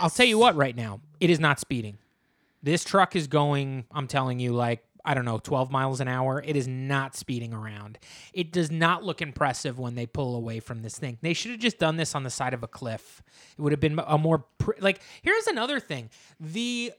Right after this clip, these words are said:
challenges being done, like, all of these War of the Worlds challenges are stripped of the,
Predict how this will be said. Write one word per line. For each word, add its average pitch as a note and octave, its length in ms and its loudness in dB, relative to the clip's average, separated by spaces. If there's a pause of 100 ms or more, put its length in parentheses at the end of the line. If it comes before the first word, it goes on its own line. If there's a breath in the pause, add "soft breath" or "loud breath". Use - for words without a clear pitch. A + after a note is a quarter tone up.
challenges D4+ 720 -4
being G3 340 -4
done, E3 240 -4
like, F3+ 240 -2
all B3+ 220 -2
of E4 120 -6
these B3 300 -8
War D3+ 320 -2
of E3+ 120 -6
the D3+ 60 -4
Worlds C#3 560 -4
challenges D3 840 -6 (340 loud breath)
are G3+ 540 2 (160)
stripped - 640 -2
of G3+ 400 2
the, E3+ 520 -6